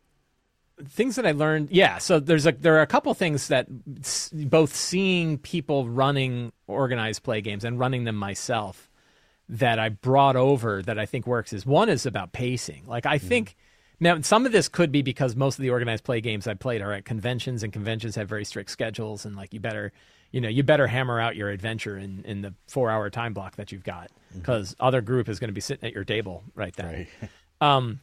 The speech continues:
Speaker 1: that having that, you know, it's like, it's sort of like working as a reporter in a newspaper. You don't have time to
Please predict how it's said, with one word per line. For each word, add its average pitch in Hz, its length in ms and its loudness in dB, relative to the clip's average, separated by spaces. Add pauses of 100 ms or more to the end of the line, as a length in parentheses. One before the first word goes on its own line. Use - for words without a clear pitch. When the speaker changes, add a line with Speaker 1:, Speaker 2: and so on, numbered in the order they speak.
Speaker 1:
that 151 220 2 (420)
having 233 400 2
that, 151 220 2 (100)
you 175 120 2
know, 143 120 4
it's 165 220 2
like, 170 180 6
it's 160 220 2
sort 202 220 6
of 180 120 2
like 151 140 6
working 143 580 2
as 127 200 4
a 123 60 4
reporter 127 640 4
in 107 120 0
a 107 80 -2
newspaper. 104 640 -4
You 120 140 -2
don't 190 160 4
have 180 160 2
time 156 320 0
to 107 140 -2